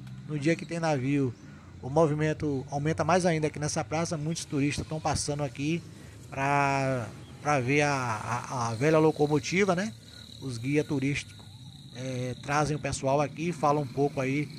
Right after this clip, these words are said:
sobre a importância que foi as linhas, é, viárias, né? Aqui na cidade de Ilhéus.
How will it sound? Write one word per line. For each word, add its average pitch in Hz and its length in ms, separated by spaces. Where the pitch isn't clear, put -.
sobre 143 340
a 143 40
importância 135 640
que 139 140
foi 147 420
as 139 240
linhas, 143 500
é, 127 960
viárias, 151 520
né? 160 240
Aqui - 200
na 143 100
cidade 135 400
de 131 100
Ilhéus. 139 540